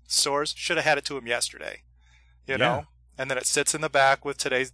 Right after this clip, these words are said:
Speaker 1: with that day's date on it. So, and then I got it, I came home, and I got to play for, like, thirty minutes or so before the, before the food neaters came home, and, uh,
Speaker 2: Mm-hmm.
Speaker 1: we had, you know, homework and stuff to do.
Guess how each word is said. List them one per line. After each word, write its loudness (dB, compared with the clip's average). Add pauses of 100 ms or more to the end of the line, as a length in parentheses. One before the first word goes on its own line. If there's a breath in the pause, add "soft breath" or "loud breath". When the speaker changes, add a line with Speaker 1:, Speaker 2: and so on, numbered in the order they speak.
Speaker 1:
with -10
that 0
day's -4
date -10
on -14
it. -18 (180)
So, -10 (360 loud breath)
and 0
then 8
I 8
got 10
it, 4
I -2
came 0
home, 4
and 2
I 0
got 2
to -8
play 0
for, -6
like, 2 (180)
thirty -6
minutes -10
or -16
so -6
before -12 (320 loud breath)
the, -2
before -8
the -8
food -12
neaters -4
came -6
home, -10 (400 soft breath)
and, -6
uh, -2
Speaker 2:
Mm-hmm. -10 (260)
Speaker 1:
we -8
had, 0 (140)
you -10
know, -16 (240)
homework -6
and -6
stuff -4
to -18
do. -16